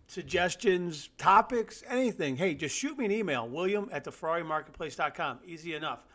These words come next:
I'd appreciate any input. Uh, like I said, anything I can do to help improve this, um,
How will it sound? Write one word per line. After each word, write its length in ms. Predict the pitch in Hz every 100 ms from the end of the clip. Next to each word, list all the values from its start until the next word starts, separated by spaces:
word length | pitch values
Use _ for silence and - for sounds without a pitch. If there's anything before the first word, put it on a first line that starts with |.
| - - - -
I'd 160 | 160 160
appreciate 400 | - 180 170 175
any 140 | 160
input. 520 | 156 175 165 185 180 175
Uh, 120 | 151
like 160 | 147 143
I 20 |
said, 320 | 135 180 143 - - - -
anything 340 | 175 175 165
I 40 |
can 80 | 151
do 160 | 156 165
to 180 | 151 -
help 240 | 165 170
improve 500 | 131 - 196 226 214
this, 380 | 240 220 - - - - - -
um, 560 | 160 156 151 151 156